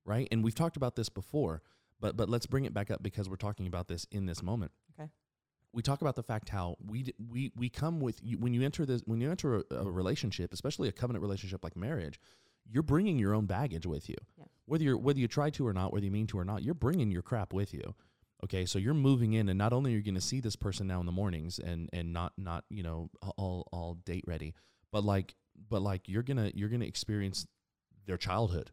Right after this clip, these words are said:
Speaker 2: Yeah.
Speaker 1: You're gonna <laughs> experience, you know, all of the bad stuff that they've, that they've lived through. And so I didn't know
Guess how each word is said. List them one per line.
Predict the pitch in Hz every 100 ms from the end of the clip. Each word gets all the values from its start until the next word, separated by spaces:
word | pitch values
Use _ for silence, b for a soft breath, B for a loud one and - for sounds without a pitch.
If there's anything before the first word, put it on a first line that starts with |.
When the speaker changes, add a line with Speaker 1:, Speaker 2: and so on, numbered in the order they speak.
| _
Speaker 2:
Yeah. | 151
Speaker 1:
You're | 110
gonna | 117
<laughs> | 123
experience, | - 131 - - - - 160 127 -
you | 120
know, | 101 95
all | - 107
of | 120
the | 110
bad | 90 101 -
stuff | 87 82
that | 85
they've, | 87 85 -
that | 90
they've | 90 85
lived | 139
through. | - - b b b -
And | 107
so | 101 101 90 _ _ _ _ _ _ _ _ _ _ _ _
I | 123 175
didn't | 185 98 90
know | 87 135 -